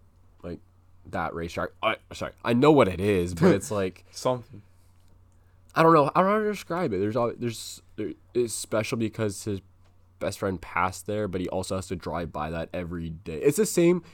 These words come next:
Speaker 1: in my opinion. It's not to the same extent, but it's similar to Dale Earnhardt at Daytona.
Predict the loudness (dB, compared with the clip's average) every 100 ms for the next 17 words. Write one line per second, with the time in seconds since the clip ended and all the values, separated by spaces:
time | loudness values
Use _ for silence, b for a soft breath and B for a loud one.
0 | B -2 0 0 0 0 -2 -4 -2 -2
1 | -4 -4 -6 -6 -10 -6 -4 -4 -4 -6
2 | -4 -4 -4 -6 -4 -2 0 -2 -4 -4
3 | -4 -4 -6 -4 -6 -6 -10 -12 -14 -12
4 | -12 -12 -14